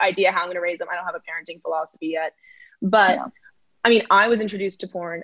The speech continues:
Speaker 1: at a, like, co-ed hangout when I was thirteen, where a boy opened up a computer and was like, "This is
Speaker 2: Yes.
Speaker 1: porn." And it was
Speaker 2: <laughs>
Speaker 1: terrifying. And that is a horrifying experience. I do think that you wanna have, like, an open communication on that stuff.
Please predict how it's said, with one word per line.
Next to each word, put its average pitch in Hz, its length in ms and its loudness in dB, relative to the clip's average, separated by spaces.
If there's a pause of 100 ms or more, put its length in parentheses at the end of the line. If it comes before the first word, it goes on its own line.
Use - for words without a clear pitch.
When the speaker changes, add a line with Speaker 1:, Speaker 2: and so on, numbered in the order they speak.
Speaker 1:
at 175 140 0
a, 170 80 2
like, 160 320 -2
co-ed 202 400 2
hangout 175 600 -6 (160)
when 190 180 -2
I 160 100 -2
was 156 200 -6 (100)
thirteen, 175 800 -2
where 180 180 4
a 165 40 2
boy 175 400 4 (160)
opened 180 300 2
up 156 160 0
a - 60 -18
computer 156 480 0
and 180 160 -4
was 165 160 -6
like, 160 200 2 (280)
"This 180 340 4
is 208 140 4
Speaker 2:
Yes. 180 340 6
Speaker 1:
porn." - 260 -4 (520)
And 254 80 6
it 220 100 6
was 220 160 6
Speaker 2:
<laughs> 320 380 4 (280)
Speaker 1:
terrifying. 185 1040 2
And 226 160 -2
that 220 140 4
is 214 100 -2
a 226 100 4
horrifying 240 600 -6
experience. 202 840 -8 (280)
I 190 60 2
do 190 180 4
think 190 180 2
that 170 60 2
you 175 140 2
wanna 170 220 -2
have, 165 260 -2
like, 160 140 0
an 160 100 -6
open 160 300 -4
communication 165 680 -2
on 233 160 2
that 233 200 -2
stuff. 254 340 2